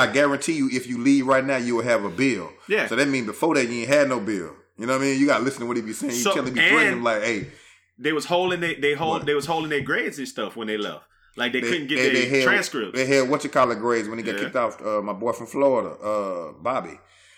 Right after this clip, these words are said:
Speaker 1: They held Bobby stuff, and he got a bill. But before then, he had no bill. He had a bill like fourteen hundred or something like that.
Speaker 2: So all of that to
Speaker 1: That,
Speaker 2: say
Speaker 1: he
Speaker 2: that
Speaker 1: was at
Speaker 2: just
Speaker 1: school.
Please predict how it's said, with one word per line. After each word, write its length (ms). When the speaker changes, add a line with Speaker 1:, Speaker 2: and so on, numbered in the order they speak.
Speaker 1:
They 100
held 200
Bobby 260
stuff, 260
and 120
he 120
got 180
a 40
bill. 340
But 160
before 300
then, 160
he 160
had 220
no 100
bill. 220
He 80
had 100
a 40
bill 220
like 300
fourteen 420
hundred 260
or 40
something 200
like 180
that. 120
Speaker 2:
So 220
all 220
of 60
that 140
to 60
Speaker 1:
That, 80
Speaker 2:
say 100
Speaker 1:
he 60
Speaker 2:
that 60
Speaker 1:
was 80
at 40
Speaker 2:
just 120
Speaker 1:
school. 360